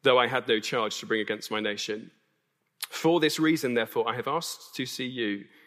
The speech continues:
and speak with you, since it is because of the hope of Israel that I'm wearing this chain." Now, Paul was bearing the hope of Israel, the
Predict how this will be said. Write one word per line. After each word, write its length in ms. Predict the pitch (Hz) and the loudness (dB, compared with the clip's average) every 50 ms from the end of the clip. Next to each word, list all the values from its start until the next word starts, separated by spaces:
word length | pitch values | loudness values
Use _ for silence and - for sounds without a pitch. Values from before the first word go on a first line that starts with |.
| _ _ _ _ - | _ _ _ _ -4
and 160 | 113 113 113 | -2 -2 -2
speak 280 | - - 175 202 170 - | 2 2 2 2 2 0
with 140 | 131 120 110 | -4 -2 -2
you, 220 | 110 107 98 - - - _ _ _ _ _ _ _ _ _ - | -2 -2 -4 -6 -10 -18 _ _ _ _ _ _ _ _ _ -10
since 320 | - - 113 110 107 - | -2 0 0 0 2 0
it 100 | 135 127 | 0 2
is 160 | 135 135 123 | 2 0 0
because 300 | - - 123 - 156 - | -2 -4 -2 -2 -2 -2
of 80 | 131 117 | 0 0
the 80 | 127 | 2
hope 180 | 117 139 135 - | 2 2 2 2
of 80 | 131 135 | 4 4
Israel 360 | 160 160 - 151 120 107 101 | 4 4 4 4 2 2 2
that 100 | 113 110 | 0 -2
I'm 140 | 110 117 113 | -2 -2 -2
wearing 340 | 113 110 107 107 107 107 | 0 0 0 -2 -4 -4
this 340 | 101 107 104 - - - - | -4 -4 -4 -4 -6 -10 -10
chain." 460 | - - - 110 101 104 113 123 127 120 135 _ _ _ _ _ _ _ _ _ _ _ _ _ _ _ _ _ _ _ _ _ _ _ _ - | -6 -4 -2 -2 -2 -2 -6 -10 -16 -20 _ _ _ _ _ _ _ _ _ _ _ _ _ _ _ _ _ _ _ _ _ _ _ _ _ -4
Now, 80 | - 127 | -2 2
Paul 240 | - 185 185 147 127 | 6 6 6 6 6
was 120 | 135 135 | 4 2
bearing 400 | - - 170 170 160 143 131 131 | 4 4 4 6 6 4 4 4
the 120 | 135 135 | 2 2
hope 280 | - - 170 147 - - | 2 2 2 0 2 2
of 220 | 143 135 131 127 - 156 | 2 2 2 2 2 2
Israel, 420 | 160 156 - - 143 127 113 107 | 2 2 2 2 4 4 4 4
the 160 | 101 135 127 | 2 0 0